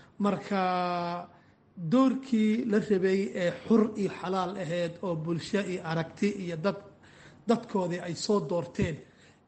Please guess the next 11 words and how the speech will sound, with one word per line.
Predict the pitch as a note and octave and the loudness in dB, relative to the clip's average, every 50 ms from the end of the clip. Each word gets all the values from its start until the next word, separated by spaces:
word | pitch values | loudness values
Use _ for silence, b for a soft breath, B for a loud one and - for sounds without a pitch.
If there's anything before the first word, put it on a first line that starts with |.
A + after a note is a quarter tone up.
| - | -4
eh, | F#3 E3+ E3 D#3 D3+ | 0 2 2 2 0
kuma | - - A3 G#3+ B3 B3 | 2 4 6 6 6 4
aysan | A3 E3 - - E3+ E3+ | 0 -6 -8 -8 -10 -10
imaanin. | D#3 E3 D#3+ D3+ D3+ D#3+ F#3+ A3 B3+ C4 B3+ b b b b b b b _ | -8 -6 -6 -6 -4 0 0 0 0 0 -6 b b b b b b b _
Waxay | - - - G3 F#3+ | -10 -6 -4 -4 -2
ku | - - D#4 | 0 0 2
imaadeen | E4+ G#3+ G3+ F#3+ F3 E3+ E3 E3+ F3+ G3 F#3+ | 2 2 2 2 0 0 0 -2 -4 -4 -6
selection | - - F#3+ F3+ G3 G3 - - - - F3 E3 | -4 -4 0 0 2 0 0 -2 -6 -6 -6 -6
ayay | - E3+ E3 D#3+ | -4 -4 -4 -6
ku | D#3+ - G#3+ | -2 -2 -2
imaadeen | F#3+ F3 E3 D#3+ D#3+ E3+ F#3+ G3 G#3 | 0 0 0 0 2 2 2 2 0